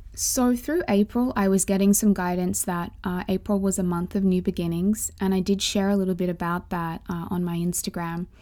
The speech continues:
But as we come into May, I was told May is a month of change. And this isn't a month of change where we're going to get these drastic, unexpected changes. It's not like that at all.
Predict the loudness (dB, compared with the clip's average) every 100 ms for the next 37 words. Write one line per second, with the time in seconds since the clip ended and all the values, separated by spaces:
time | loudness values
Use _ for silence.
0 | -20 -20 -20 0 4 4 4 4 8 8
1 | 8 8 8 8 4 2 0 0 -2 -2
2 | -2 0 0 0 0 0 0 -2 -2 -6
3 | -8 -6 -4 -4 -6 -8 -10 -14 -20 -20
4 | -4 2 4 6 4 4 6 6 6 6
5 | 4 0 -2 -2 0 0 0 -2 -2 -2
6 | -2 -2 -4 -4 -2 -4 -6 -8 -6 -6
7 | -4 -6 -6 -4 -4 -4 -4 -4 -6 -4
8 | 0 0 2 4 4 4 0 -2 -4 -4
9 | -4 0 0 0 0 -2 -2 -6 -6 -4
10 | -4 -4 -4 -8